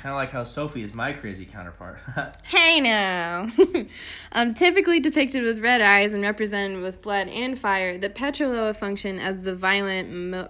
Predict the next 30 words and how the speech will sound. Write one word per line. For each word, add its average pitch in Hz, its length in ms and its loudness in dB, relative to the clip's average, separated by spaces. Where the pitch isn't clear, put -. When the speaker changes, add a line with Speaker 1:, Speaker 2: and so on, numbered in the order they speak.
Speaker 2:
malevolent 185 760 -2
side 180 360 -2
to 196 160 -6
another 220 300 -2
Loa 185 280 -2
from 185 220 -8
another 170 240 -8
family. 202 480 -8
For 214 80 0
example, 196 680 0
the 202 100 -4
Petro 247 420 0
Loa 196 280 2
Kalfu 220 680 -6
is 226 140 -8
treated 277 300 2
as 226 200 0
the 214 120 -2
violent 208 360 0
counterpart 226 560 -2
to 190 80 -4
Papa 202 280 -4
Legba, 196 560 -4
despite 220 560 -4
the 240 60 -6
two 226 180 -2
being 190 260 -4
completely 196 540 -4
different 175 300 -6
entities. - 520 -12